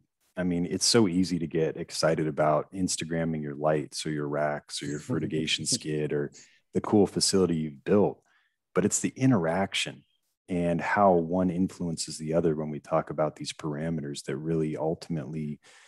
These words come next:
Speaker 1: give us the phenotypic expression. So you can't adjust one without the other, and understanding that relationship is just as important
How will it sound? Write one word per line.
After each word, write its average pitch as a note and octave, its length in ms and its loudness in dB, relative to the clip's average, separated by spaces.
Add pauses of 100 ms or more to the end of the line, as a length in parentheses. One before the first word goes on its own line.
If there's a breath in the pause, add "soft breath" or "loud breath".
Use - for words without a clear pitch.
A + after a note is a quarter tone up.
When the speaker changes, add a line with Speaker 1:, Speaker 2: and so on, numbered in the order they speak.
(320 soft breath)
Speaker 1:
give G2 200 4
us E2+ 200 2
the - 100 -4
phenotypic - 720 -10
expression. - 520 -6 (640 soft breath)
So E2+ 300 2
you E2 160 2
can't A2 320 2
adjust F2 420 0
one F2 240 0
without D#2+ 380 2
the D2 160 -2
other, D2+ 340 -2
and D2+ 240 -10
understanding D#2+ 720 -4
that D2+ 200 -4
relationship D#2 760 0 (440)
is D#2+ 160 -4
just F#2 240 4
as D#2+ 100 -2
important D#2+ 680 -2